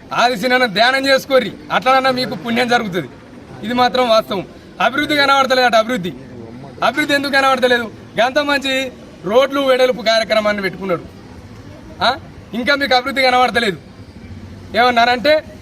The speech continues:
అది చేస్తున్నామని నిన్న, నిన్న బీఆర్ఎస్ మిత్రుడు ఏదో, ఆ, ఆది సినిమాను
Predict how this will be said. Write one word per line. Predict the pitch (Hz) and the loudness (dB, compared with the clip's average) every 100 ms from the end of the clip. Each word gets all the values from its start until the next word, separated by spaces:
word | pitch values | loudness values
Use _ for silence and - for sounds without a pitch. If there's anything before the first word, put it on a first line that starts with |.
| - - | -10 -4
అది | 196 254 | 0 2
చేస్తున్నామని | 262 262 262 262 247 | 2 2 2 2 0
నిన్న, | 247 240 | -2 -2
నిన్న | 226 233 240 | -2 0 0
బీఆర్ఎస్ | 220 233 247 233 247 | 0 2 2 2 -2
మిత్రుడు | 233 226 247 240 202 - - - | -4 -4 -4 -4 -6 -10 -18 -2
ఏదో, | 220 254 220 - 156 | 4 4 2 -4 0
ఆ, | |
ఆది | 185 180 196 240 | 2 4 4 2
సినిమాను | 247 247 240 226 208 | 0 2 2 -2 -6